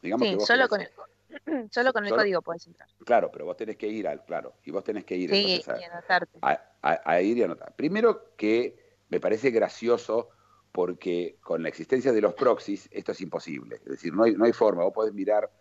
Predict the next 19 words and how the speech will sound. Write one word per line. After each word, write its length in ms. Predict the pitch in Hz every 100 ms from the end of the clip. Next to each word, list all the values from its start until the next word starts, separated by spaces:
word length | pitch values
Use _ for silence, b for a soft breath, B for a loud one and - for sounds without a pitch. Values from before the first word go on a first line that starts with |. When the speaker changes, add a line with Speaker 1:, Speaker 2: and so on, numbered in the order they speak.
| _ -
Speaker 1:
utilizar, 580 | - 98 90 - 104 82
eh, 100 | 71 - _ _ -
para 140 | 82
explicar 280 | - 87 123
lo 80 | 113
que 60 |
es 60 | 110
un 100 | 123
proxy, 460 | 147 - 113 120 b b b -
en 180 | 85 92
vez 180 | 135
de 120 | 120 98
que 120 | 85
mi 220 | 92 127
computadora 680 | 127 113 98 98 113 110 85
acceda 400 | - - 113 85
directamente 600 | 92 120 - 101 113 76
al 100 | 78
sitio 560 | - 143 - 107 131